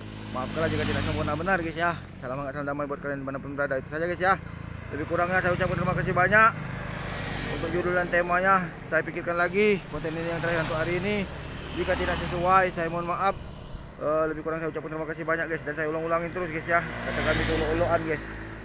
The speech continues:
Karena saya ini, eh, lebih memilih takut daripada sok-sok hebat, guys, ya. Karena takutnya nanti selisih paham. Itu saja, guys. Terima kasih banyak atas kerjasamanya. Selamat sore, selamat menjelang maghrib.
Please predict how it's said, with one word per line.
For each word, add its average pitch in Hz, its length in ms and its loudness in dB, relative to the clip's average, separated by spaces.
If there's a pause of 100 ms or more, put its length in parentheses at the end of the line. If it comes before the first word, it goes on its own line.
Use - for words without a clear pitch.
(180)
Karena 143 160 -4
saya 151 240 2
ini, 160 300 -2
eh, 147 420 0 (1400)
lebih 156 140 -2 (100)
memilih 165 300 0
takut 196 340 6
daripada 175 400 0
sok-sok 170 320 -4
hebat, 175 240 4
guys, 170 240 -2
ya. 185 80 4 (240)
Karena 139 160 -4
takutnya 147 400 -6
nanti 156 160 -6
selisih 151 320 -10
paham. 143 320 -4
Itu 127 80 -12
saja, 147 240 -4
guys. 151 80 -2
Terima 131 220 -8
kasih 143 100 -8
banyak 139 240 -4
atas - 80 -12
kerjasamanya. 139 640 -4
Selamat 135 400 -8 (560)
sore, 127 240 -4
selamat 127 320 -6
menjelang 131 240 -6
maghrib. 135 400 -4